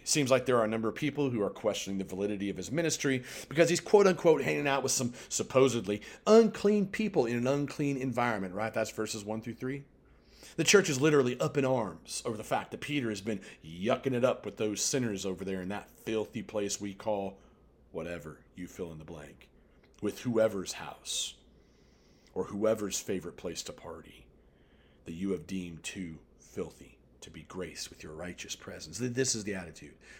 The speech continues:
of the church in Jerusalem. And Peter's witness to the church with a bad attitude about what it looks like to run a rescue shop within a few feet of hell, it's an absolutely stellar study in the nuts and bolts of riding the tidal wave of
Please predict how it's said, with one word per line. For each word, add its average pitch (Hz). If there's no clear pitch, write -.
of 85
the 85
church 78
in 78
Jerusalem. 80
And 127
Peter's 151
witness 139
to 117
the 117
church -
with 101
a 101
bad 127
attitude 123
about 110
what 107
it -
looks 117
like 110
to 98
run 107
a 117
rescue 120
shop 110
within 107
a 101
few 117
feet 113
of 98
hell, 104
it's 131
an 120
absolutely 135
stellar 123
study 123
in 104
the 101
nuts 110
and 101
bolts 110
of 85
riding 104
the 90
tidal 113
wave 87
of 90